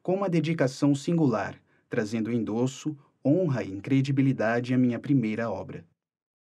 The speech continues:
Ao pastor Rubens Rogério da Conceição, pela contribuição teológica, pela intercessão espiritual e pelo seu amor paterno por mim, mesmo sendo pai de minha esposa.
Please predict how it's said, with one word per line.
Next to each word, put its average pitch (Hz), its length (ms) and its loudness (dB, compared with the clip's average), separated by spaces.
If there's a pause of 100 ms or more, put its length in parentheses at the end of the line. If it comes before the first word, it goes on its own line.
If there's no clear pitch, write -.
(360)
Ao 127 140 2
pastor 147 500 2
Rubens 170 480 0
Rogério 123 480 2
da 98 100 -6
Conceição, 127 720 -4 (440)
pela 196 180 0
contribuição 170 800 0
teológica, 117 800 -2 (240)
pela 117 200 -2
intercessão 139 840 2
espiritual 117 800 -4 (260)
e 175 60 0
pelo 196 240 0
seu 190 260 0
amor 135 280 2
paterno 117 600 -2
por 135 220 0
mim, 107 280 -4 (400)
mesmo 185 300 -2
sendo 185 260 -2
pai 113 300 -2
de 120 100 -4
minha 120 200 0
esposa. 98 500 -8